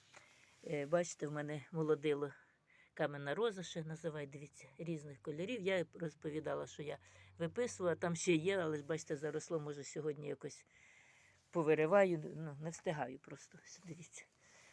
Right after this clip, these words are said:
І це все різні сорти. Треба навести порядок, не встигаю. І ось уже деревовидний піон, уже дивіться, які бутони гарні.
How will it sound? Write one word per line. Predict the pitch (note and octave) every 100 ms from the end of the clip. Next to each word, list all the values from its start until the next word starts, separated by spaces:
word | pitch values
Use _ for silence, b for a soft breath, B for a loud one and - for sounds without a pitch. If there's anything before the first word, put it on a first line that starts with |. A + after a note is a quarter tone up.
| B
І | - D#3+
це | G#3
все | G3 - E3+
різні | F3+ E3 D#3+
сорти. | C#3+ D#3+ - - C#3+ - - - - b b b b b _ _ _ E3+ D#3 - - - -
Треба | - - C#3 -
навести | D3+ C#3+ C#3 -
порядок, | - E3 A3 A3+ E3 - - _ b b b b b b b -
не |
встигаю. | D#3+ - D#3 C#3+ C3 C#3+ C#3+ B -
І | - F#3
ось | F3 E3
уже | D#3+ D#3+ E3+ B B _ B B B B B _
деревовидний | - F3 F3 E3+ E3+ F3+ E3 E3+ D#3 - - - - B B B B -
піон, | - E3+ F#3 A3+
уже | A3 F#3+
дивіться, | F#3 F#3+ F#3 -
які | - F3+
бутони | F3 - G3 F#3+ F#3 - _ _ _ _ b b b b -
гарні. | E3+ F#3+ F#3 F3+ F#3+